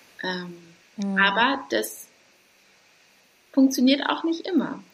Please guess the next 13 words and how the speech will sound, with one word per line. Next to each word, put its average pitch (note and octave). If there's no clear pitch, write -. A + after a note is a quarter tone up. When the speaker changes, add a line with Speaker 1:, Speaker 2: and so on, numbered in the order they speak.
Speaker 1:
Also G3+
ich G3+
habe G#3+
auch -
Frauen, A3
die A3
das G#3+
möchten, G#3
Speaker 2:
Mhm. -
Speaker 1:
aber A#3+
es A#3
trotzdem A#3+
nicht A#3